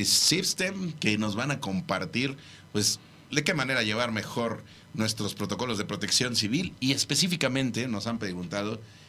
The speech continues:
en la prevención de incendios. Así que eso es un tema muy interesante, muy importante, justo el, el evitar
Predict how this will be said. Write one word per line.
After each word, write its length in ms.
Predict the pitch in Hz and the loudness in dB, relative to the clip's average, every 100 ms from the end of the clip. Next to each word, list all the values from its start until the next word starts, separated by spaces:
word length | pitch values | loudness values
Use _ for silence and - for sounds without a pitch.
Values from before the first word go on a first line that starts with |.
| - - | -12 -2
en 140 | 101 | 0
la 120 | 101 | 0
prevención 720 | 104 98 98 95 - 101 107 101 | 0 -2 -2 0 0 0 0 0
de 300 | 85 82 82 | -2 -2 -4
incendios. 760 | 95 95 - 90 80 73 - - - - - | -6 -2 -2 -4 -6 -6 -10 -12 -18 -12 -2
Así 240 | 104 120 | 0 0
que 500 | 120 113 104 95 95 | 4 4 4 2 2
eso 160 | 110 110 | 2 4
es 80 | |
un 140 | 113 101 | 2 2
tema 180 | 110 95 | 0 0
muy 180 | 113 | 2
interesante, 600 | 117 98 90 87 110 110 | 0 0 0 0 0 -2
muy 140 | 104 107 | 0 0
importante, 720 | 101 92 90 101 101 98 107 - - - | 0 -4 -2 -2 0 0 -2 -4 -16 -4
justo 560 | 117 113 - 123 123 | -2 -2 -2 -4 -4
el, 240 | 95 92 90 | -2 -2 -2
el 160 | 90 90 | -4 -4
evitar 580 | 87 85 - 120 113 | -6 -4 2 4 4